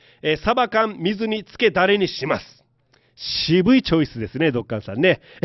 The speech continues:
えー、「時間まで楽しい番組頑張って。リクエスト、地味編でワイルドシング」とありますけどね、すいません。<laughs> ドッカンさん、えー、地味編はね、今度地味編特集しますんでね、その時楽しみにしていてください。よろしくお願いします。えー、本当にね、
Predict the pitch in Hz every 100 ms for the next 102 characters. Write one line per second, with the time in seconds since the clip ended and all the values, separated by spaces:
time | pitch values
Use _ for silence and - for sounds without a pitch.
0 | 160 175 165 151 175 196 170 156 160 202
1 | 226 269 214 156 190 214 208 160 220 269
2 | 285 - 233 226 - - 127 175 180 180
3 | - 147 123 180 208 180 160 147 107 120
4 | 185 214 202 190 - - 180 147 123 117
5 | 123 - 110 135 139 113 120 123 123 139
6 | 101 - - 196 196 - - - - 135
7 | 156 185 151 131 113 - - 123 117 240
8 | 247 233 214 185 117 - 311 285 220 156
9 | 269 247 226 220 - 214 190 190 - 110
10 | 139 185 - - 214 226 208 196 165 160
11 | 151 143 135 139 117 120 117 226 180 147
12 | - 123 120 110 - 104 98 - 104 104
13 | - _ _ _ _ - 87 110 139 180
14 | 202